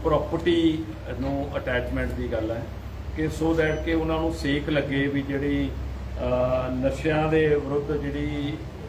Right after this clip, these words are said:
ਕਮਾਈ ਹੈ, ਜਿਹੜੀ ਲੋਕਾਂ ਨੂੰ ਮੌਤ ਦੇ ਮੂੰਹ ਦੇ ਵਿੱਚ ਭੇਜ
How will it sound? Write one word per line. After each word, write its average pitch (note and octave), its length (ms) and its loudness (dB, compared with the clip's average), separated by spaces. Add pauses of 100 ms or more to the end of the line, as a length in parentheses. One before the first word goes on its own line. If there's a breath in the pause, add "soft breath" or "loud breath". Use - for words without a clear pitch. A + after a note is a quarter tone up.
(120)
ਕਮਾਈ D3+ 500 6
ਹੈ, D3 60 6
ਜਿਹੜੀ B2 280 -2 (720)
ਲੋਕਾਂ C#3+ 400 0
ਨੂੰ D#3 260 2
ਮੌਤ C3+ 320 6
ਦੇ D3 80 4
ਮੂੰਹ D3 280 0
ਦੇ D3+ 80 0
ਵਿੱਚ C#3+ 180 -4 (180)
ਭੇਜ C#3 220 -2